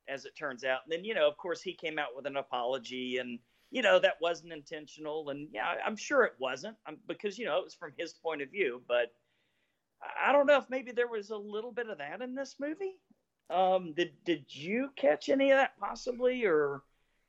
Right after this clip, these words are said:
was that maybe just something that, um, ju-, just to kind of explain for the, for the people listening, I, um, I am married to a Hispanic woman, and, um, you know, her family, like,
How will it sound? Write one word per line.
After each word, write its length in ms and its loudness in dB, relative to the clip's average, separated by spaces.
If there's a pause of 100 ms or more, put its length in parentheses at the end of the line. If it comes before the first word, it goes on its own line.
(180)
was 180 0
that 260 4
maybe 240 -4
just 260 -10
something 440 -6
that, 180 -2 (580)
um, 480 -2 (100)
ju-, 120 -4 (100)
just 220 -4
to 80 -6
kind 280 0
of 60 -8 (180)
explain 600 -4
for 200 0
the, 400 0 (120)
for 100 -4
the 80 -10
people 320 -6
listening, 480 4
I, 200 4 (540)
um, 400 0
I 180 2
am 160 -4
married 400 -2
to 180 -8
a 100 -4
Hispanic 580 -10
woman, 380 -4
and, 260 -6 (680)
um, 400 4 (440)
you 100 -2
know, 100 4 (200)
her 160 4
family, 640 -8 (420)
like, 200 -2